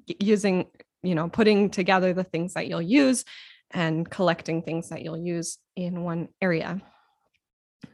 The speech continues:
Um, 'cause that's, again, the capitalism thing. Witchcraft is really trendy right now. So there's a lot of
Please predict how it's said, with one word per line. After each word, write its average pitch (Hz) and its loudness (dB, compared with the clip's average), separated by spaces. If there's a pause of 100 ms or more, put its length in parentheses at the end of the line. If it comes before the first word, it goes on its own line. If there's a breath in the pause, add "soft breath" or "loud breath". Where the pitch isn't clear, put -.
Um, 196 -2
'cause 208 0
that's, 220 6
again, 214 6
the 185 4
capitalism 175 -2
thing. 175 2
Witchcraft 180 2
is 190 -2
really 185 4
trendy 233 4
right 208 8
now. 196 4
So 196 -4
there's 170 2
a 165 0
lot 165 2
of 185 0